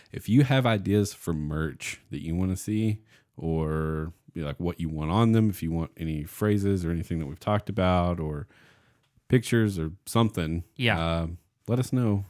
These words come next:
Speaker 1: and we'll start putting stuff together soon.
Speaker 2: If you just want our faces.
Speaker 1: Yeah, if you just want our faces, you want some, uh, some sequin pillows that just reveal our beautiful faces.
Speaker 2: <laughs>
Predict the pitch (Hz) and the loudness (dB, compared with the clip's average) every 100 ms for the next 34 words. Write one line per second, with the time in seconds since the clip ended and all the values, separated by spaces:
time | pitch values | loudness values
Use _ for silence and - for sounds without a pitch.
0 | - 82 87 85 85 80 - 90 71 82 | -4 -2 0 0 -4 -6 -4 -4 -4 -6
1 | 82 - 80 80 80 80 80 87 113 _ | -6 -6 -8 -6 -4 -4 -4 -8 -12 _
2 | - - 85 90 135 135 _ _ 107 110 | -14 -4 -2 0 0 -4 _ _ -14 -14
3 | 107 107 104 101 104 107 - 120 120 - | -10 -6 -4 -4 -4 -4 -6 -10 -10 -6
4 | 85 110 82 - 90 101 90 - 92 92 | 0 2 2 -2 -4 0 0 2 0 0
5 | 101 95 90 85 - 85 82 80 78 80 | -2 0 0 -2 -4 -4 -2 -2 -2 -4
6 | 78 87 85 92 - 80 - 95 90 87 | -6 -8 -10 -12 -10 -6 -2 -2 -2 0
7 | 92 92 98 98 92 78 82 87 80 87 | 0 2 2 0 -2 -8 -6 -4 -4 -2
8 | 85 85 76 82 85 90 85 90 85 90 | -2 -2 -2 -4 -2 -2 -2 -2 -2 0
9 | 90 95 208 175 | 0 2 4 4